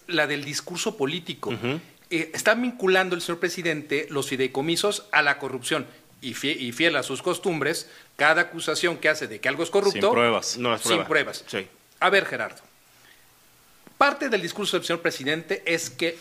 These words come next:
Speaker 1: las jueces, las juezas y los jueces son corruptos. Te pregunto, ¿todos los jueces son buenos, todos los jueces son malos?
Speaker 2: No, a ver.
Speaker 1: ¿Qué hay ahí?
Speaker 2: Vamos a hablar,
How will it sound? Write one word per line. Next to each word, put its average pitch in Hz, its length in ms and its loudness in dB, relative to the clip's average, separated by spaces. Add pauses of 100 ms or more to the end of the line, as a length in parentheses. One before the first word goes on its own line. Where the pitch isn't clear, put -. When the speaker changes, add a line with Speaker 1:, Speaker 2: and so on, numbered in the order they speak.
Speaker 1:
las 139 480 -2
jueces, 233 920 -2 (400)
las 143 160 -6
juezas 214 380 0
y 147 40 -8
los 127 140 -6
jueces 277 480 -2 (960)
son 226 500 0 (400)
corruptos. - 680 -4
Te 165 120 4
pregunto, 175 520 0 (560)
¿todos 202 180 6
los 208 120 2
jueces 196 260 2
son 170 160 -2
buenos, 202 320 0
todos 196 140 2
los 170 60 -8
jueces 180 160 0
son 170 120 -2
malos? 185 520 -2 (160)
Speaker 2:
No, 120 340 4
a 113 80 6
ver. 117 200 6
Speaker 1:
¿Qué - 140 2
hay 196 160 4
ahí? 151 300 -2
Speaker 2:
Vamos 156 320 6
a 143 40 4
hablar, 127 300 6